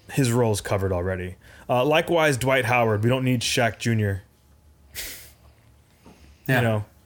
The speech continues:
Speaker 1: Superboy versus Superman over here. Uh,
Speaker 2: Not
Speaker 1: same
Speaker 2: quite as mentally tough as those guys either. I
Speaker 1: Yeah,
Speaker 2: mean,
Speaker 1: yeah,
Speaker 2: it's
Speaker 1: um,
Speaker 2: easy for me to say sitting, talking in front of a microphone, but I don't think he fits with those kinda,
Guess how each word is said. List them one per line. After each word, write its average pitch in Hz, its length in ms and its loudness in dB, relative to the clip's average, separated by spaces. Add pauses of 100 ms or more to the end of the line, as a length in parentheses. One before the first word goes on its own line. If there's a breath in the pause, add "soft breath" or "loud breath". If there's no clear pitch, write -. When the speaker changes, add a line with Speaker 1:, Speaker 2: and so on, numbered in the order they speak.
Speaker 1:
Superboy 110 560 0
versus 107 240 -2
Superman 104 400 -2
over 98 180 -4
here. 95 300 -4 (420 loud breath)
Uh, 113 220 2
Speaker 2:
Not 196 160 4
Speaker 1:
same 156 160 4
Speaker 2:
quite 233 160 2
as 131 120 2
mentally 139 440 2
tough 127 260 0
as 120 140 -2
those 123 240 0
guys 113 340 0
either. 110 540 0
I 165 80 0
Speaker 1:
Yeah, 175 420 4
Speaker 2:
mean, 120 100 -2
Speaker 1:
yeah, 156 360 2
Speaker 2:
it's 147 140 2
Speaker 1:
um, 143 60 4
Speaker 2:
easy 135 140 4
for 127 220 0
me 120 140 2
to 110 60 0
say 113 200 0
sitting, 110 500 0
talking 113 380 -2
in 110 100 0
front 113 220 -2
of 101 60 -2
a 101 40 -2
microphone, 104 720 -2
but 107 160 -4
I 113 120 0
don't 107 200 -2
think 110 140 -4
he 110 100 -4
fits 107 340 -6
with - 140 -12
those 104 260 -4
kinda, 98 480 -6